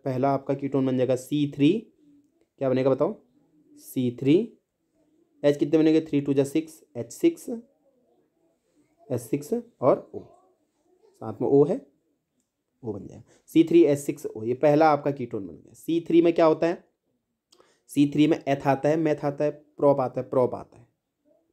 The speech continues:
प्रोपेनोन हो जाएगा। क्या हो जाएगा, प्रोपेनोन। ये सी थ्री,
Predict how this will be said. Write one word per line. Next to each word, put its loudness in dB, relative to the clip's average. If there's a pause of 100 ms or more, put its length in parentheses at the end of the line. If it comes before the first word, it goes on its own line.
(140)
प्रोपेनोन 6
हो -4
जाएगा। -10
क्या -8
हो -2
जाएगा, 0 (420)
प्रोपेनोन। 0 (200)
ये -8 (220)
सी -10 (100)
थ्री, 0